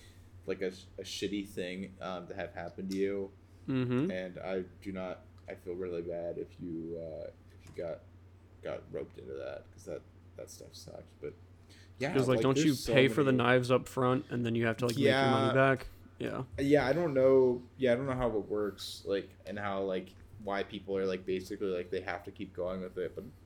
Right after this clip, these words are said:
Speaker 1: just does not seem like a, a good, um, good way to get work experience or money or anything like that. So, would not recommend.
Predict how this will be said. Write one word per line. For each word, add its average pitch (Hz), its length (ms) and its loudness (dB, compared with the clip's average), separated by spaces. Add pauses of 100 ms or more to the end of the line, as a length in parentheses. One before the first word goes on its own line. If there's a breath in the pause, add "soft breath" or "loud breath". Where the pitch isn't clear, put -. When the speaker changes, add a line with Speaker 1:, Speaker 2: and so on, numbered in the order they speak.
(140)
Speaker 1:
just - 200 -12
does 107 180 -8
not 92 360 -4
seem 92 300 -8
like 87 180 -10 (240)
a, 98 60 -6
a 101 40 -2
good, 95 440 -2 (500 loud breath)
um, 85 440 -6 (460)
good 98 200 0
way 92 400 0
to 98 140 -10
get 98 180 0
work 104 240 -4
experience 95 540 -4
or 92 60 -8
money 87 220 -8
or 87 60 -8
anything 87 300 -14
like 87 180 -16
that. 87 280 -6
So, 85 220 -8 (1160 loud breath)
would 127 120 6
not 117 180 4
recommend. 90 540 -6